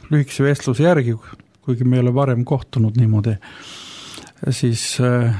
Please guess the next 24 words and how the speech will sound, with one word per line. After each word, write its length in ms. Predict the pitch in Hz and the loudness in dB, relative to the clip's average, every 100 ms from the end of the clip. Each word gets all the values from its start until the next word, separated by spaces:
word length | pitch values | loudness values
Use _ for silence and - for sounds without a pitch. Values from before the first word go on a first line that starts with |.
| 98 | -4
sai 200 | - 123 | -2 0
selgeks, 480 | 131 131 127 110 - | 0 0 -2 -2 -4
et, 480 | 117 - - _ - | -6 -8 -20 _ -4
et 1200 | 123 113 _ - - - - _ _ _ - - 139 | -2 -4 _ -20 -20 -20 -20 _ _ _ -20 -6 0
meil 180 | 131 143 | 2 2
on 80 | |
väga 160 | 147 156 | 2 0
palju 220 | 151 170 | 0 2
ühiseid, 480 | 170 135 143 131 - - - - - - 127 | 2 2 0 -2 -14 -16 -20 -20 -20 -4 0
noh, 160 | 135 - _ _ _ - | 0 -2 _ _ _ -2
rõõme, 360 | 135 139 147 151 - _ - | 0 2 2 0 -6 _ -2
muresi, 440 | 127 131 127 139 127 - - - - - | 0 0 0 -2 -4 -16 -20 -20 -20 -14
ütleme, 360 | 143 - 127 127 123 117 | -6 0 2 2 0 -2
need 200 | 147 127 139 | -2 0 2
ühiskondlikud 600 | 139 - 139 127 - 131 | 0 0 0 0 -4 -2
situatsioonid 680 | 139 127 123 - 131 131 127 | -2 -2 -4 -2 0 2 2
muutuvad 420 | 131 127 123 117 | 0 0 -2 0
üha 140 | 113 107 | 0 0
sarnasemaks. 720 | 117 117 120 127 131 143 - - _ _ _ - - - - - | -2 0 0 2 0 -2 -8 -20 _ _ _ -20 -20 -20 -8 0
Meie 200 | 139 135 | 2 2
arengud 440 | 139 131 123 123 | 2 2 0 0
on 80 | 123 | 2
olnud 240 | 123 120 117 | 2 0 2
viimase 480 | 131 123 117 - | 2 2 0 0